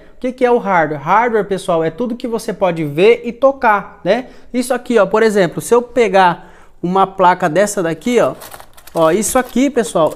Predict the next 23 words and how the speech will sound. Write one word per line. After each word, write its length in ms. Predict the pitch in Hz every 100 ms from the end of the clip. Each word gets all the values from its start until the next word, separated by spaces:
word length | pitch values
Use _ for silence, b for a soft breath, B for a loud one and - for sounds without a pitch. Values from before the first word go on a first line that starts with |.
| -
é 360 | 180 208 233 -
um 160 | 254
hardware, 460 | 233 208 196 160 147
né? 120 | 165
Deixa 220 | 190 190
eu 60 | 175
tirar 280 | - 160 156
aqui. 440 | 170 208 247 302 B B B
Isso 220 | 226 214
aqui 340 | 254 254 233 254
é 100 | 269
um 80 | 294
hardware. 500 | 233 233 214 147 135
A 100 | 202
placa 420 | 226 214 226 254
do 120 | 208 196
seu 240 | - 185
celular 500 | 185 175 151 175 208
é 120 | 214
um 80 | 226
hardware. 500 | 240 214 208 175 147
A 140 | - 202
câmera 680 | - 214 240 202 139 123